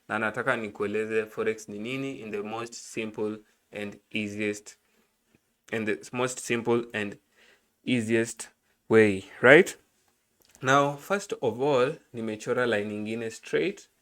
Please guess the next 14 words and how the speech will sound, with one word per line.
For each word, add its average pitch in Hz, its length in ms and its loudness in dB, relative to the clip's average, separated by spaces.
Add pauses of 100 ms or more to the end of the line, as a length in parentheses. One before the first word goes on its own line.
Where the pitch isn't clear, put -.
(520)
kwa 110 680 0 (140)
screen - 400 -10
yangu. 143 420 -4
Nataka 143 380 -2
to 127 160 -10
focus 131 600 -2
on 110 200 -8
hii 120 120 -6
line. 117 360 -4 (1040)
Na 151 640 2 (340)
hii 143 140 2
line 135 460 2 (160)
is - 360 -10 (240)
what 120 400 0